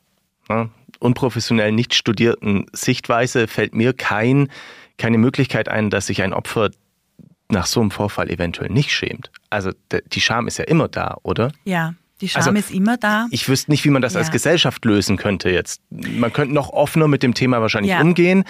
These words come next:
Speaker 2: Ja.
Speaker 1: noch weniger
Speaker 2: Ja.
Speaker 1: Stigma, aber
Speaker 2: Das ist, glaube ich, das, was, was, ähm, auch Herr Filius gerade gemeint hat. Es, es wird viel gemacht in der Richtung. Und wir haben schon inzwischen, ähm,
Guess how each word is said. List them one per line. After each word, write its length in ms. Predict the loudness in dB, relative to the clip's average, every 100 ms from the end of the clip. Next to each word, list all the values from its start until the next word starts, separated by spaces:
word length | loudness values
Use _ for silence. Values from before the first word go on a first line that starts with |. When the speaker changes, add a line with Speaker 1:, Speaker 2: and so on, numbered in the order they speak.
| -4
Speaker 2:
Ja. 240 | -6 -6 -6 0
Speaker 1:
noch 320 | 2 2 2
weniger 600 | 2 4 4 4 4 2
Speaker 2:
Ja. 120 | 0
Speaker 1:
Stigma, 720 | 0 2 2 2 2 2 0 -4
aber 600 | -4 0 0 0 0 -4 _ _ _ _ _ _ _ _ _ _ _
Speaker 2:
Das 140 | -4 -2
ist, 120 | -2
glaube 220 | -2 -2
ich, 80 | -2
das, 180 | -2 -2
was, 220 | -8 -8
was, 260 | -6 -6 -4
ähm, 640 | -4 -2 -2 -6 -10 -14 -10
auch 200 | -6 -6
Herr 80 | -6
Filius 400 | -8 -6 -6 -6
gerade 280 | -4 -4 -4
gemeint 440 | -8 -6 -6 -8
hat. 160 | -8 -10
Es, 140 | -12
es 220 | -16 -6
wird 180 | -4 -4
viel 300 | -2 -2 0
gemacht 480 | 0 0 0 -2 -6
in 100 | -6
der 160 | -6 -8
Richtung. 380 | -10 -8 -6
Und 160 | -4 -4
wir 100 | -4
haben 160 | -4 -6
schon 280 | -6 -2
inzwischen, 680 | -2 -4 -6 -6 -4 -4 -6 -6 -16 -20 -10
ähm, 360 | -2 0 0 -4